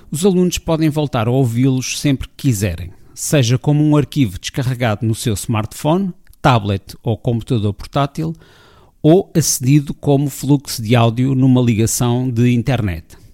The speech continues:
Isto incentiva os alunos a assumir um papel mais ativo e responsável pela sua aprendizagem.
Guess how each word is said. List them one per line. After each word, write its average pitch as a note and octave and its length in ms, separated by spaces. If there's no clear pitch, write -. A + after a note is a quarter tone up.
Isto G#3+ 260
incentiva D3 580
os B2 160
alunos D3+ 560
a D#3 120
assumir D3 400
um B2 80
papel A2+ 360
mais C3 340
ativo B2 460
e C3+ 40
responsável G#2+ 840
pela A#2+ 280
sua G#2+ 240
aprendizagem. A2 760